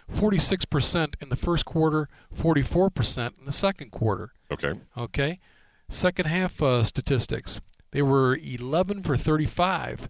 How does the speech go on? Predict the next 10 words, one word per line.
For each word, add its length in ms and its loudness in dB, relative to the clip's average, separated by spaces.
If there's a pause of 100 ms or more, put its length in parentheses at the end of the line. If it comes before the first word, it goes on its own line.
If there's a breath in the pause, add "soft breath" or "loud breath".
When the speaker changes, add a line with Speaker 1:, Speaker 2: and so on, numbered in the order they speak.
(240)
Speaker 1:
thirty-one 540 2
percent. 560 0 (1000)
Grand 340 0
total 380 4
of 160 0
twenty-two 580 0
for 160 0
fifty-nine, 640 -4
thirty-seven 640 2
percent. 540 -2